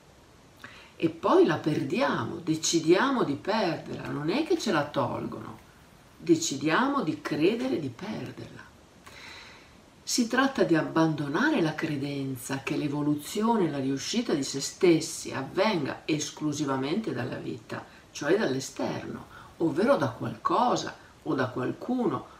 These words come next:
o dall'immagine di noi stessi. Proiettati in un futuro che crediamo migliore, magari nelle riuscite personali, che in ultima analisi sono comunque interconnesse con l'ambiente esterno. Invece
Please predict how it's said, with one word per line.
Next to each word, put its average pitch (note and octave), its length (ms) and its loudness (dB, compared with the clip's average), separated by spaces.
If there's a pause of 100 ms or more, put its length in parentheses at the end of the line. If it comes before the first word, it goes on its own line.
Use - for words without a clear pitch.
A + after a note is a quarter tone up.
(120)
o E3 100 4
dall'immagine D#3 880 0
di C3+ 100 -2
noi C3 160 -2
stessi. - 720 -8 (840)
Proiettati D#3+ 680 0
in E3 80 0
un C#3 140 -4
futuro A3+ 480 -2
che D#3+ 160 -6
crediamo B2+ 560 -4
migliore, - 720 -2 (260)
magari C#3 480 0
nelle F3 220 0
riuscite C3+ 440 -2
personali, C#3 800 -2
che - 120 -4
in - 160 0
ultima D3+ 460 2
analisi - 520 -6
sono C3 320 -6
comunque F#3 680 0 (360)
interconnesse F#3 840 -2
con F3+ 180 -2
l'ambiente A#2+ 480 -6
esterno. - 580 -6 (1160)
Invece B3+ 800 2